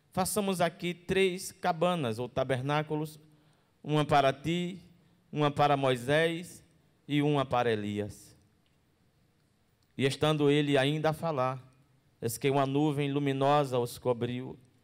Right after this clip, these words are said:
e da nuvem saiu uma voz que dizia, "Este é o meu filho amado, em quem me comprazo. Escutai-o."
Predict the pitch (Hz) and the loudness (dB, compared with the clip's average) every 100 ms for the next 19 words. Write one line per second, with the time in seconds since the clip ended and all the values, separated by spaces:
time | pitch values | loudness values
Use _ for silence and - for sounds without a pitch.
0 | _ _ _ 104 123 131 165 180 165 170 | _ _ _ -4 -2 0 2 2 0 -4
1 | 156 160 156 151 170 165 139 156 147 143 | -2 -2 0 0 -2 -2 0 2 0 -4
2 | - 131 123 110 117 107 95 90 _ _ | -10 -8 -8 -6 -6 -4 -4 -6 _ _
3 | _ _ _ _ - - 139 151 151 - | _ _ _ _ -6 2 4 4 0 -4
4 | 156 147 147 147 143 151 147 127 123 113 | 0 2 4 2 2 -2 0 0 0 2
5 | 117 113 104 101 - - _ _ _ _ | 2 0 -2 -6 -8 -20 _ _ _ _
6 | - 120 117 123 117 110 104 104 104 95 | -4 -4 -2 -2 0 -2 -2 -4 -2 -4
7 | 95 82 82 76 - _ _ _ _ _ | -4 -6 -10 -12 -18 _ _ _ _ _
8 | _ _ 107 - - 151 151 120 123 110 | _ _ -6 -4 -2 -2 0 2 2 2
9 | 95 | 0